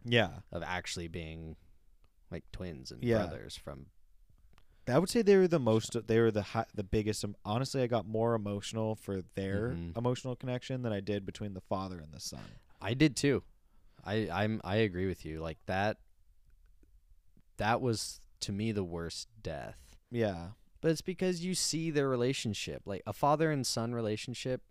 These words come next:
Speaker 2: you don't, we didn't see that one.
Speaker 1: Mm-hmm.
Speaker 2: You can,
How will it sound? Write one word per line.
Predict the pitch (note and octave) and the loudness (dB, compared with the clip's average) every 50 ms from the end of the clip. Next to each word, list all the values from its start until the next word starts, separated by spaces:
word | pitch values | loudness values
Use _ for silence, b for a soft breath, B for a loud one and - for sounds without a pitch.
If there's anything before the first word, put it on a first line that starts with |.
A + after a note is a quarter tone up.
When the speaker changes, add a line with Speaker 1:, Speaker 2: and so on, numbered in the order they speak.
| - - | -10 -4
Speaker 2:
you | A2 A2+ | -2 -2
don't, | B2 A#2 - - - - - | -2 -2 -4 -8 -14 -12 -8
we | A2+ A#2 | -6 -2
didn't | A#2+ B2+ B2 A2 - - - | -2 -2 -2 -2 -6 -6 -6
see | - - - A2+ A2 G#2 | -4 -2 -2 -2 -2 -4
that | - D2+ C#2+ - - | -4 -6 -8 -8 -10
one. | C#2+ B1+ A#1+ - - G2+ - - - | -14 -14 -14 -14 -16 -16 -18 -12 -6
Speaker 1:
Mm-hmm. | C3+ B2+ G#2+ A2 G2+ G2 F#2+ F#2 - | -6 -6 -6 -6 -6 -8 -8 -8 -6
Speaker 2:
You | - D3 C#3 | -4 -4 -2
can, | - C#3 A2+ G2 F2+ | 0 -2 -2 -2 -4